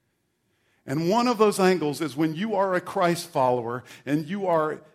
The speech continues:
not in a good place and are making bad choices. Life is really long, because here's what happens. You make that choice and you know you're unfaithful maybe, and you don't care, or you don't even know you're unfaithful, but you're doing it anyway, and you've got to live with that choice tomorrow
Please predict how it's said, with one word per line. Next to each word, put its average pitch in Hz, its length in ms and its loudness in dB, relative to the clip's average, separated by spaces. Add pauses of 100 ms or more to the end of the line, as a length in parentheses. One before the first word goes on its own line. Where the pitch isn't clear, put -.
not 170 520 2
in 156 100 2
a 151 60 0
good 160 280 -2
place 151 400 0
and 139 100 -2
are 135 60 -4
making 151 440 -2
bad 143 320 2
choices. 135 560 -4
Life 170 340 4
is 143 160 -6
really 175 400 4
long, 135 600 2
because 147 300 -6
here's 226 360 -2
what 185 180 2
happens. 160 680 -2 (840)
You 202 160 4
make 240 260 4
that 196 200 0
choice 185 420 -2
and 147 140 -4
you 202 220 -6 (160)
know 196 200 4
you're 190 260 0
unfaithful 180 640 0
maybe, 160 340 0
and 156 80 0
you 175 80 -6
don't 170 240 -2
care, 170 320 -2
or 143 160 -2
you 190 140 -2
don't 240 120 2
even 214 240 0
know 214 140 6
you're 180 240 0
unfaithful, 151 500 -2
but 156 180 -6
you're 185 80 -8
doing 196 300 -2
it 185 100 2
anyway, 165 460 2
and 143 100 -4
you've 220 120 -6
got 226 180 -6
to 190 80 2
live 226 280 4
with 175 120 -2
that 147 160 -2
choice 131 340 -8
tomorrow 156 540 -8